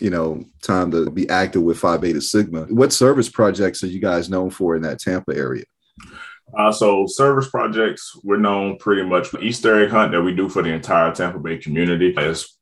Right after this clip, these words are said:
Speaker 2: probably, it's our longest standing program that we have now since the history of the chapter. It's the one program that has stayed around, uh, and has been here. Another thing we do is, uh, called a Blue Tie Fair.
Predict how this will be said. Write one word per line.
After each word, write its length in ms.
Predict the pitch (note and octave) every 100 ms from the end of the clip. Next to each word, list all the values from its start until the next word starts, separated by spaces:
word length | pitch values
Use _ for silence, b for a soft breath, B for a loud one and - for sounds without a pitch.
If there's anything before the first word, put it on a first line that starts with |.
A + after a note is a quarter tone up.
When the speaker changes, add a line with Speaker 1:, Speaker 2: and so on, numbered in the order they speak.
| -
Speaker 2:
probably, 400 | F2+ F2 E2 D#2
it's 140 | F#2
our 140 | G#2
longest 400 | E2+ F2+ E2+ E2+
standing 300 | - F2+ E2
program 400 | - F#2 E2 D#2+
that 120 | D2+ D#2
we 140 | D2+
have 200 | D#2 D#2
now 220 | D#2+ D#2+
since 300 | D#2+ F#2+ E2+
the 60 | E2
history 340 | F2 - D2+
of 80 | D2
the 60 | C#2+
chapter. 420 | D2+ C#2 - D2+
It's 100 | D2+
the 80 | D2+
one 200 | E2 D2+
program 440 | F2 D#2+ D#2 D2+
that 160 | C#2+ D#2
has 220 | C#2+ -
stayed 260 | D#2+ C#2+
around, 540 | D2 D2+ D#2 B2 - B B B
uh, 140 | D#2+ D#2
and 140 | D2+
has 220 | D2+ D2
been 200 | - D#2+
here. 340 | D#2+ D#2 D#2 - -
Another 380 | F2 F2+ G#2 G2+
thing 200 | G2+ G2
we 100 | G2
do 180 | G2+
is, 140 | F#2 F2
uh, 140 | F2
called 260 | - F2+ D#2+
a 20 |
Blue 180 | G2 G#2+
Tie 280 | G#2 G#2 A2
Fair. 340 | A#2 B2 C3